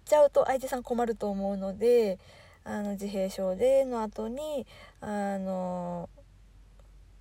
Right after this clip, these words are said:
ー、まあ、例えばこう、「遊んでいて困ったことがあったら教えてください」だとか、ちょっと一言添えるようにしています。うん。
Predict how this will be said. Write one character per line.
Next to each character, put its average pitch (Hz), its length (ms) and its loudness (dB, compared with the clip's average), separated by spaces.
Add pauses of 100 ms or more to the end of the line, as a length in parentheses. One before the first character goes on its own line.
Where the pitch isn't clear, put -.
(180)
ー、 196 40 -10
ま 180 180 -8
あ、 175 160 -8
例 190 80 2
え 175 40 -4
ば 160 160 -6
こ 156 440 -8
う、 - 440 -20 (100)
「遊 196 200 -6
ん 190 80 -4
で 185 120 -4
い 208 80 -6
て 254 220 0
困 208 220 -2
っ 190 60 -4
た 185 120 -6
こ 185 120 -10
と 185 160 -2
が 175 100 -2
あ - 20 -2
っ 175 40 -4
た - 180 -4
ら 233 100 0
教 202 240 -2
え 175 40 -8
て 175 120 -10
く 180 120 -8
だ 170 140 -8
さ 202 180 -6
い」 202 80 -2
だ 185 100 -8
と - 140 -14
か、 262 500 -2 (640)
ち - 80 -8
ょ - 20 -4
っ - 20 -20
と - 100 -2
一 262 160 0
言 196 240 -2
添 196 180 -2
え 190 40 0
る 180 140 -4
よ 175 120 -2
う 170 40 -6
に 165 280 -12
し - 100 -20
て 170 300 -6
い 165 140 -10
ま 165 220 -10
す。 180 340 -14 (680)
う 196 40 -12
ん。 185 680 -14